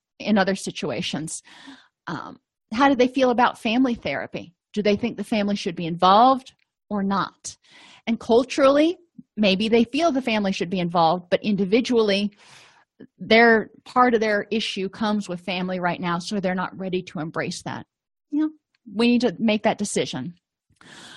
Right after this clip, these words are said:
Culturally appropriate peer support, mutual help, and other support groups. Now, let me see if I can get this to come up. The Wellbriety movement for certain,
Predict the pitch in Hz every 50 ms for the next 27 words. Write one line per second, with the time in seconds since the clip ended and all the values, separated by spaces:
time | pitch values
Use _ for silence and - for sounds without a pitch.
0 | - - _ - - 339 359 - - 359 339 320 330 294 277 - - 294 285 285
1 | - 285 262 - - - - - 302 302 285 - - 269 - 277 254 247 - -
2 | 214 240 262 277 - 285 269 254 220 202 247 233 233 226 - 208 214 - - 214
3 | 226 233 240 233 226 233 226 - _ _ _ _ - - - 214 - - 226 202
4 | - - - 160 120 - - - - - _ - - - - _ - - 202 202
5 | 208 208 208 202 - - 247 240 254 247 - 247 233 226 233 240 233 226 208 -
6 | 208 214 - - - - - 233 202 202 196 196 - - - - 220 208 262 285
7 | 285 233 254 247 254 277 285 277 240 214 196 185 180 175 170 175 - 170 165 180
8 | 180 - - - - - _ _ _ _ _ _ _ _ _ - 240 233 226 226
9 | 214 214 208 - - 262 262 254 - 240 247 233 226 226 233 226 214